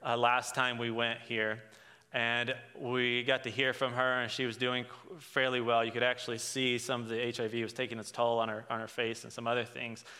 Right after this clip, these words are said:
But her daughter is growing and healthy, and so is her son for the most part. And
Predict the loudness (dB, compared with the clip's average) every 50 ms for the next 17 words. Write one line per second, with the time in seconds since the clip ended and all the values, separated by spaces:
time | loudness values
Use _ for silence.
0 | -18 -20 -8 -4 0 0 2 2 4 4 4 4 2 2 0 -2 0 2 2 4
1 | 4 4 2 0 0 -2 -4 -4 0 2 2 2 2 0 -2 0 0 0 -2 -4
2 | -6 -12 -18 -20 -20 -20 -20 -20 _ -8 -2 0 2 2 2 0 -2 -4 -2 0
3 | 2 2 2 2 2 0 -4 -4 -4 -2 0 2 2 2 2 4 4 2 2 0
4 | -2 -2 0 2 4 4 4 2 0 -2 -8 -14 -14 -6 -4 -2 0 0 0 0
5 | -2 -4